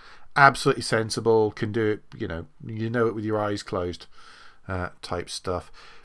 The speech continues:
Maybe the kind of, the kind of article that you forward on to someone else, but it's all pretty sensible stuff. Sticking to your servicing schedules.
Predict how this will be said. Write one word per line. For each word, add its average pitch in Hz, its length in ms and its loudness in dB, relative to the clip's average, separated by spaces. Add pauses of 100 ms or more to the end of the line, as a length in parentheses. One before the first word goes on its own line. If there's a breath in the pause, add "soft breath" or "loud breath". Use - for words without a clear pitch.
(100)
Maybe 226 360 6
the 202 100 4
kind 170 480 6
of, 147 440 4 (160)
the 147 60 -6
kind 147 240 6
of 135 80 2
article 139 340 6
that 127 80 -6
you 123 40 -6
forward 131 460 8
on 135 240 6
to 143 100 -2
someone 131 320 0
else, 147 380 2 (380)
but 226 120 10
it's 240 160 4
all 190 140 10
pretty 147 240 2
sensible 110 420 0
stuff. 85 340 0 (460 loud breath)
Sticking - 360 -2
to 117 100 -2
your 123 100 4
servicing 156 640 4
schedules. 98 580 -2